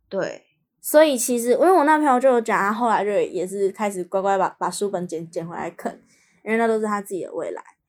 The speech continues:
Speaker 2: 当然我不是要同意父母的空头支票这个行为，我的意思会是保持平常心，然后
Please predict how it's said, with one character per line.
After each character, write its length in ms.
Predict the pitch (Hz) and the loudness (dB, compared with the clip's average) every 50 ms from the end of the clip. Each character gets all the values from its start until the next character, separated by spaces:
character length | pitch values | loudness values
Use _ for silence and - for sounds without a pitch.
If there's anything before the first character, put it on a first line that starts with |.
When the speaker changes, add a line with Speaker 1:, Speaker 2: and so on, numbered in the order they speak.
| _ _ | _ _
Speaker 2:
当 160 | - - 339 349 | 4 6 8 8
然 160 | 330 302 262 | 8 8 8
我 160 | 226 214 196 | 6 6 4
不 160 | 196 202 220 | 2 0 -2
是 200 | 226 226 285 285 | 0 0 4 6
要 340 | 285 277 269 262 247 240 - _ | 8 10 10 8 8 2 -4 _
同 260 | - - 220 208 208 | -10 -8 -8 -8 -6
意 200 | - 233 247 233 220 | -6 -6 -6 -6 -6
父 180 | 220 - 240 | -6 -6 -6
母 220 | 226 208 190 160 160 | -6 -4 -6 -8 -6
的 320 | 151 135 85 - - - _ _ _ _ _ _ _ | -6 -6 -6 -8 -12 -14 _ _ _ _ _ _ _
空 180 | - - 247 233 | -2 0 2 4
头 140 | 240 214 | 4 4
支 200 | 208 214 - 208 | 2 0 -4 -8
票 380 | 196 - - 247 220 156 - 220 226 | -8 -6 -2 0 0 0 -2 -4 -4
这 100 | - 233 | -2 0
个 100 | 214 202 | 0 0
行 320 | 190 - - 180 170 170 | -2 -4 -8 -8 -8 -6
为， 240 | 175 170 - - 113 - | -4 -4 -4 -4 -4 -2
我 100 | 190 196 | 0 0
的 100 | 196 208 | 2 2
意 140 | - 247 240 | 2 0 0
思 180 | 240 - 240 | 0 0 0
会 200 | 233 247 226 214 | 2 2 0 0
是 520 | 214 214 - - 226 226 208 190 160 151 - _ _ _ _ _ _ _ _ _ _ _ | -2 -4 -6 -4 -2 -2 -2 -2 -4 -4 -10 _ _ _ _ _ _ _ _ _ _ _
保 200 | - 233 220 214 | 6 6 6 6
持 200 | 214 - 247 240 | 4 0 -2 -2
平 160 | 233 262 240 | -2 -2 -4
常 220 | 247 240 233 240 | -2 -2 -2 -2
心， 160 | 247 254 254 254 | -4 -4 -2 0
然 140 | 240 220 | 0 0
后 180 | 226 254 262 254 | 2 2 0 0